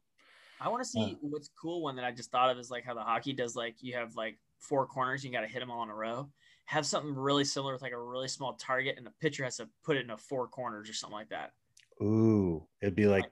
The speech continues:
Speaker 1: how many pitches it takes for him to get it. He doesn't throw hard, you know, you don't have to throw, like, a, you max out to get it there. Just how accurate can you be with, like, a reasonable pitch? You know, something like that.
Speaker 2: Yeah.
Speaker 1: That'd be cool. There's a
Speaker 2: Instead
Speaker 1: lot
Speaker 2: of
Speaker 1: of options.
Speaker 2: painting the corner, it'd be like painting the corners with Greg
Speaker 1: Yeah.
Speaker 2: Maddux, and he would just,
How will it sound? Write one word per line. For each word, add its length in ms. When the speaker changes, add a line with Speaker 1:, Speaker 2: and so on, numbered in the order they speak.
Speaker 1:
how 80
many 180
pitches 300
it 80
takes 200
for 120
him 100
to 80
get 160
it. 60
He 80
doesn't 240
throw 200
hard, 440
you 80
know, 60
you 100
don't 120
have 120
to 40
throw, 140
like, 160
a, 80
you 140
max 400
out 240
to 80
get 160
it 160
there. 220
Just 240
how 160
accurate 300
can 140
you 80
be 260
with, 180
like, 140
a 60
reasonable 500
pitch? 400
You 80
know, 60
something 180
like 100
that. 100
Speaker 2:
Yeah. 140
Speaker 1:
That'd 140
be 80
cool. 340
There's 120
a 20
Speaker 2:
Instead 160
Speaker 1:
lot 100
Speaker 2:
of 80
Speaker 1:
of 80
options. 200
Speaker 2:
painting 340
the 180
corner, 680
it'd 140
be 100
like 180
painting 240
the 60
corners 400
with 200
Greg 260
Speaker 1:
Yeah. 60
Speaker 2:
Maddux, 520
and 120
he 120
would 160
just, 380